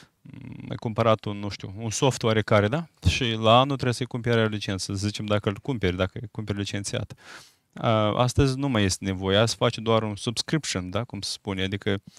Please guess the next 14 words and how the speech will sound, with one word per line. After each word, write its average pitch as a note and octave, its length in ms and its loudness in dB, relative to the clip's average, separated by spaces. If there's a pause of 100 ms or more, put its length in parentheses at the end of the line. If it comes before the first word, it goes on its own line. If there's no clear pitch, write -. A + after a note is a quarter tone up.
(320)
subscrii C#3 800 0
la A2 240 6
acel G#2+ 280 4
produs G#2+ 560 -4
în A2+ 200 -6
cloud A2 680 2 (420)
și - 220 -8
deja A2 380 2
poți A#2 280 -2
să-l A2 120 0
folosești G#2+ 800 -2 (180)
anul A2 280 0
împrejur, A2 500 -4
da? A2+ 180 -10